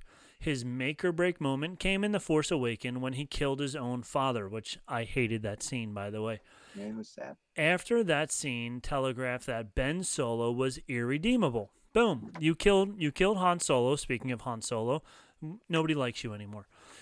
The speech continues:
Speaker 1: Which would have been a nice twist on the trope that Vader's redemption started in the first place. The Last Jedi hammered it home with another make-or-break moment on Crait. Colin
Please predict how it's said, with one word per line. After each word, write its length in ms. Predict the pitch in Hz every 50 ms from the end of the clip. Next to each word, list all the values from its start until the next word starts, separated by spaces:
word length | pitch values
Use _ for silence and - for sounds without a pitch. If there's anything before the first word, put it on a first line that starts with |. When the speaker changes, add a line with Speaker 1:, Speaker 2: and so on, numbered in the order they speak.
| - -
Speaker 1:
Which 220 | - 185 190 185 -
would 140 | 196 214 220
have 100 | 240 220
been 120 | 240 214
a 60 | 208
nice 280 | 190 156 147 151 156 -
twist 320 | - - 147 143 139 -
on 120 | 156 139 135
the 80 | 135
trope 360 | - - - 139 139 139 131
that 220 | - 139 135 135 131
Vader's 520 | 113 107 123 135 139 151 156 170 170 160
redemption 520 | 175 175 156 135 131 127 131 - - 143 127
started 440 | - - 143 123 120 120 120 120
in 120 | 120 117 123
the 80 | 131
first 280 | - - 190 180 - -
place. 320 | - 143 107 98 - - - _ - - - - - - -
The 100 | - 139
Last 320 | 131 135 147 160 170 - -
Jedi 400 | - 165 165 180 175 165 156 143
hammered 460 | - - - 180 202 208 220 214 202
it 100 | 190 151
home 320 | 151 160 156 151 151 147
with 160 | 143 135 -
another 340 | 151 143 135 131 131 139 139
make-or-break 1040 | 135 131 131 143 156 170 170 - - - 180 185 180 156 147 139 135 139 135 - -
moment 440 | 147 139 131 131 123 123 127 139 -
on 220 | - 139 143 143 139
Crait. 480 | - - 190 180 135 113 - - - - - - - - _ - - - - - - _ _ _ _ _ -
Colin 760 | - - 160 160 175 196 214 220 220 226 220 214 185 202